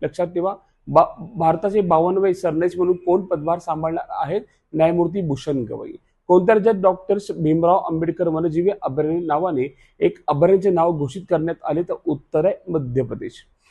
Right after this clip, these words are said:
हितेश जैन यांची कितव्या भारतीय कायदा आयोगाचे पूर्णवेळ सदस्य म्हणून नियुक्ती करण्यात आली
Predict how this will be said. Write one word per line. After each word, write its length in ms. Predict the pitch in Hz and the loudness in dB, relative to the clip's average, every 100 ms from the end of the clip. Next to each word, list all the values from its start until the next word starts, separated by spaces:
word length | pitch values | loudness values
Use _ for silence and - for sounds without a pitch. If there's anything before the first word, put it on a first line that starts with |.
| _ - | _ -2
हितेश 320 | 180 202 254 | 0 2 2
जैन 240 | 214 240 | 4 2
यांची 360 | 240 220 208 226 | 4 2 0 -4
कितव्या 440 | 208 190 180 196 | -2 -2 2 2
भारतीय 380 | 190 190 185 196 | 4 2 0 0
कायदा 380 | 185 190 170 160 175 - | 2 2 2 2 -2 0
आयोगाचे 360 | 165 165 165 | 2 2 0
पूर्णवेळ 520 | 175 170 160 165 170 | 0 2 4 4 4
सदस्य 400 | 214 175 143 - | 4 0 -6 -2
म्हणून 180 | 156 151 | -2 0
नियुक्ती 360 | 147 156 156 175 | 0 0 -2 -8
करण्यात 360 | 165 151 156 160 - | -2 -2 -2 -6 -4
आली 220 | 139 | -2